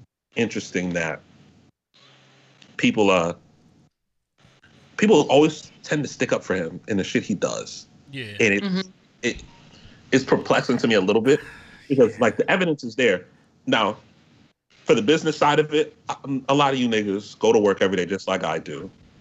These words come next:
Speaker 1: Stop. You really don't know. Relax. Trying to talk about
Speaker 3: Facts.
Speaker 1: business you don't know about. Shut, shut the fuck up. You don't know.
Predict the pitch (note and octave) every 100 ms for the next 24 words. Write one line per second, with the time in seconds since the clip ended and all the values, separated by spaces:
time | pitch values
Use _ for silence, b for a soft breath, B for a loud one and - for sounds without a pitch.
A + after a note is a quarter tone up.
0 | - - - G2+ - - - - - _
1 | C#3 B2+ E2+ E2+ D2 C#2 - - - -
2 | - - C#3+ - - - - - - -
3 | - - - - - - D3+ D#3+ E3 D3
4 | B2+ C#3+ C#3 C3+ D3 C3+ C#3 C3+ B2+ C3
5 | - E3+ - - - - - - - -
6 | -